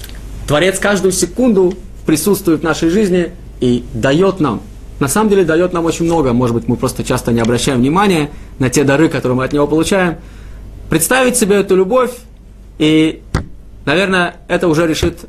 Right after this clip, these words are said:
э, проблему, о которой очень многие психологи сегодня говорят, то, что называется низкая самооценка. Этим страдает очень большое количество людей сегодня, недостаток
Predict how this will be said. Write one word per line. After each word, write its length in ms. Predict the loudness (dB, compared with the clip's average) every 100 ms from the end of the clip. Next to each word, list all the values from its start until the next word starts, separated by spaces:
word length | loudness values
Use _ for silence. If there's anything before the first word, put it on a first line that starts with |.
| -10
э, 220 | -4 -4 -6 -8 -2
проблему, 400 | 0 2 2 0
о 40 |
которой 240 | 0 2
очень 180 | 0 2
многие 360 | 0 2 2 0
психологи 500 | -4 -2 2 2 2
сегодня 380 | 2 2 2 2
говорят, 380 | 2 2 0
то, 80 | -2
что 140 | -2 -2
называется 640 | 0 2 0 0 -2 -2 -10 -18 0
низкая 320 | 2 2 0
самооценка. 720 | 0 2 2 2 0 2 0 -2 -8 -16 -16 -16 -16 -16 -8 -4
Этим 180 | -2
страдает 400 | 0 2 2 2
очень 160 | 0 2
большое 320 | 0 0 0
количество 400 | 2 0 0 0
людей 220 | 2 2
сегодня, 400 | 2 2 2 2
недостаток 760 | 2 2 0 0 0 0 -2